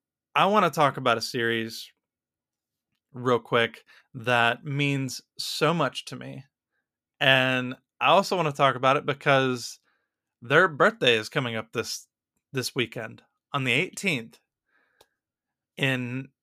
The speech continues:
so on December eighteenth in nineteen eighty-seven, for, in Japan,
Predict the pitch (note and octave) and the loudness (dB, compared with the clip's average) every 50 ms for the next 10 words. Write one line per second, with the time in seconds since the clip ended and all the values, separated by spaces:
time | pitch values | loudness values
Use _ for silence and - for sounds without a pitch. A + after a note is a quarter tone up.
0 | _ _ - - - - C#3+ C3 B2+ B2+ B2 A#2+ A#2 A#2 - _ _ _ _ _ | _ _ -6 -6 -2 0 2 2 2 2 2 0 -2 -4 -10 _ _ _ _ _
1 | _ _ _ _ _ _ _ _ _ _ _ _ _ _ _ _ _ _ - C#3 | _ _ _ _ _ _ _ _ _ _ _ _ _ _ _ _ _ _ -6 -4
2 | C#3 C3+ B2 B2+ B2 - - F#3+ F#3+ A3 A#3+ A3 G#3 G3 - - - - C#3 A#2+ | -4 -2 -4 -4 -2 0 0 0 2 2 2 2 2 0 -2 -6 -8 -6 -6 -6
3 | A#2+ A2+ A#2 - _ _ _ _ _ _ D3 C3+ C3 B2 B2 C#3+ - - - - | -6 -8 -12 -18 _ _ _ _ _ _ -6 -6 -2 -2 -2 -2 -4 -6 -10 -8
4 | E3+ D#3 D3 C#3+ C#3 C#3+ C#3 - - B2 A2+ G#2+ G#2+ A2 A2+ A2+ A#2 _ _ _ | -6 -4 -2 -2 -2 -2 -4 -4 -4 -4 -4 -4 -6 -10 -14 -16 -18 _ _ _
5 | _ _ _ _ _ _ _ - - C#3 B2+ B2+ B2+ B2 B2 A#2+ - B2+ C#3+ E3+ | _ _ _ _ _ _ _ -16 -6 -2 0 2 2 2 0 -2 -4 -4 -4 -2
6 | F3+ F3 G#3+ A3+ - E3 E3+ C#3+ A#2 G#2+ G2 G#2 A2+ | -2 -2 -4 -4 -2 -2 0 0 0 -2 -6 -10 -14